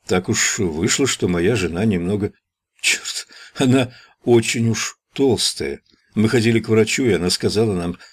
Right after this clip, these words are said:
что у моей жены, возможно, никогда не будет детей, если она не похудеет. Это что, преступление?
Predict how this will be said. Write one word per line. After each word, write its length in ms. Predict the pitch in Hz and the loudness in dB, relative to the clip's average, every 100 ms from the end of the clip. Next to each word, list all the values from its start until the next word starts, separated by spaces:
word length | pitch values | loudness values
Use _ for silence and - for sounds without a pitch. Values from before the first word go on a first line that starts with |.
| _ - | _ -10
что 420 | - - 101 95 | -6 2 2 4
у 120 | 110 | 2
моей 240 | 101 104 | 2 2
жены, 280 | 95 101 104 | 0 0 0
возможно, 420 | 104 92 87 85 | 0 0 -2 -2
никогда 440 | 90 82 95 76 110 | -2 -2 -4 -2 0
не 100 | 127 | 0
будет 280 | 92 82 76 | -2 -4 -8
детей, 360 | 80 - 127 | -10 -6 -2
если 260 | 113 - 92 | -2 -2 -2
она 260 | 80 98 - _ _ | -2 -4 -6 _ _
не 260 | - 95 98 | 0 2 2
похудеет. 720 | 98 95 117 104 135 87 - | 0 -2 0 0 0 -2 -2
Это 340 | 90 - 90 - _ _ - | -6 -4 -6 -6 _ _ -10
что, 420 | - - 80 - _ _ _ _ | -8 -4 -6 -6 _ _ _ _
преступление? 800 | 104 104 - 185 117 165 180 - | -2 0 0 0 0 0 -2 -6